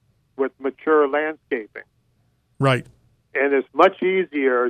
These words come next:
Speaker 1: to trim the bushes and cut down a few trees than it is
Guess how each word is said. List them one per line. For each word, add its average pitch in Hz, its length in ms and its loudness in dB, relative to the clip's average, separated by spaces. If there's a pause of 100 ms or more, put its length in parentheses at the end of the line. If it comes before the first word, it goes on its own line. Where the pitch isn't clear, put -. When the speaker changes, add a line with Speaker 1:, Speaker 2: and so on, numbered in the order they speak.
(120)
Speaker 1:
to 123 340 -4
trim 170 280 0
the 156 100 -4
bushes 147 580 4 (100)
and 120 220 -8
cut 147 260 -2
down 143 220 -2
a 120 60 -8
few 135 240 -4
trees 131 480 -2 (500)
than 135 140 0
it - 120 -2
is 131 240 6